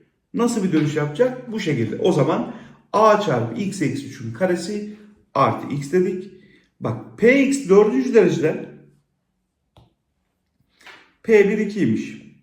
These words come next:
Hı hı. P üç de altıymış.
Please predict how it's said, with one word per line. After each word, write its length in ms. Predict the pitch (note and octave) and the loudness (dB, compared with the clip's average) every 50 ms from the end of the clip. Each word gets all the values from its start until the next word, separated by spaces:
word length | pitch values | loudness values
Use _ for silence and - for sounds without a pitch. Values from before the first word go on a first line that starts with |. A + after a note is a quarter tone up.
| - | -6
Hı 60 | F#3 | -4
hı. 180 | E3 C#3+ C3+ C3+ C3 - - - - - - - _ _ _ _ _ _ _ _ _ _ _ _ _ _ _ _ _ _ _ _ _ _ _ _ _ _ _ _ _ _ _ _ _ - | -2 -2 -2 -2 -4 -8 -10 -12 -18 -20 -20 -20 _ _ _ _ _ _ _ _ _ _ _ _ _ _ _ _ _ _ _ _ _ _ _ _ _ _ _ _ _ _ _ _ _ -6
P 180 | - F#3+ F#3+ | -2 2 4
üç 240 | F#3+ F#3+ F#3 - - | 4 4 2 0 0
de 40 | F#3 | 0
altıymış. 800 | F3+ F3 F3 F3+ F#3 F3+ C#3 B2 - - - - - - - | 0 0 0 -2 0 0 2 2 2 0 -4 -6 -10 -14 -18